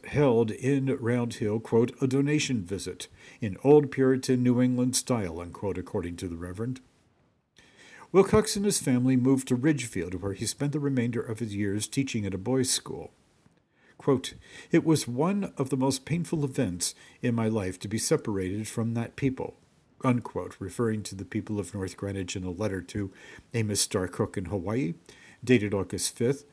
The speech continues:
eighteen forty-eight. Quote, "I loved them. My heart was bound up in their welfare," unquote.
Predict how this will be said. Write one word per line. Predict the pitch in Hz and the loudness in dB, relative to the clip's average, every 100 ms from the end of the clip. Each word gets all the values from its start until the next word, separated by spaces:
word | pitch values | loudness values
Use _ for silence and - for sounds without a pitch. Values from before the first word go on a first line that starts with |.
| _ | _
eighteen | 123 117 - 110 | -6 -4 -4 -6
forty-eight. | - 107 113 123 95 - - _ | -2 0 0 -2 -4 -8 -20 _
Quote, | - 147 139 - - - | 2 2 2 -4 -20 -4
"I | 123 | 0
loved | 110 165 151 135 | 2 2 0 -2
them. | 170 170 160 - _ - - - | -2 0 -4 -8 _ -20 -18 -2
My | 120 | 0
heart | 92 160 156 | 2 0 0
was | 147 | -2
bound | 135 139 135 139 | -2 -2 0 0
up | 127 120 - _ _ _ | 0 -4 -8 _ _ _
in | 131 | 0
their | 123 120 | 2 2
welfare," | 117 120 110 - - - _ _ - | 4 2 0 -6 -12 -16 _ _ -8
unquote. | 107 104 - 85 - | -6 -6 -8 -12 -14